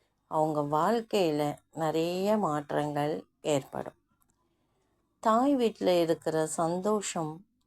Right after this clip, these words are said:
அவங்களுக்கு வந்து படிப்படியா போக ஆரம்பிக்கும். அதுவுமே வந்து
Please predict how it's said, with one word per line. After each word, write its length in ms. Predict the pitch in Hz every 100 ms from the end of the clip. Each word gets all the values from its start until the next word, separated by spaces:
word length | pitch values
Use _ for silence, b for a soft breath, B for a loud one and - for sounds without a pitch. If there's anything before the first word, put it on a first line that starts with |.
| _ -
அவங்களுக்கு 520 | 165 160 151 151 156
வந்து 300 | 151 151 -
படிப்படியா 960 | 160 156 170 175 165 156 156 185 233 - _ _ _ _ _ _
போக 340 | - 170 175 180
ஆரம்பிக்கும். 680 | 151 139 139 139 - - - _ _ _ _ _ _ _ _ _ _ _ _ _ _
அதுவுமே 540 | 180 202 226 220 214 208
வந்து 440 | 180 175 220